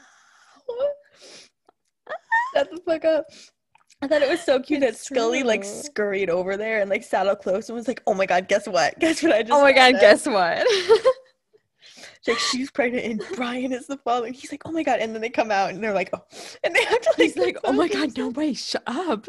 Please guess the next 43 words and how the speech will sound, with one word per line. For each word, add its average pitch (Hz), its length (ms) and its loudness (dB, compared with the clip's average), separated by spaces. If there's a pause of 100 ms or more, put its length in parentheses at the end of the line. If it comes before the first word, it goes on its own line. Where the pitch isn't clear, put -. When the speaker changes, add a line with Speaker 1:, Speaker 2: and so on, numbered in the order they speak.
(140)
Speaker 2:
She's 233 260 -12
like, 233 200 -6
"No, 277 60 -4
you 339 240 -6
shut 294 260 -2
up." 190 280 -4 (240)
So 262 420 -4
while 240 140 -4
Mulder 226 260 -6
and 277 140 -8
Scully 208 320 -6
are 202 100 -8
trying 196 180 -12
to 190 60 -10
figure 185 340 -12
out 180 120 -8
what 180 140 -12
the 175 80 -10
ribcage 165 500 -14
says 175 260 -14
on 165 80 -14
the 170 80 -16
computer, 160 600 -16 (440)
Morrow 170 580 -12
is, 170 160 -14
like, 165 120 -14
looking 165 420 -18
at 165 100 -18
the 175 100 -12
bones 156 580 -14
and 165 180 -18
she 165 200 -16
realizes 160 600 -16
that 156 140 -14
it - 140 -18
says 160 200 -16
brother. 147 640 -14 (1500)
They 185 160 -8
test 175 280 -12
it 170 60 -12
on 165 100 -12
the 160 60 -14
computer. 196 720 -6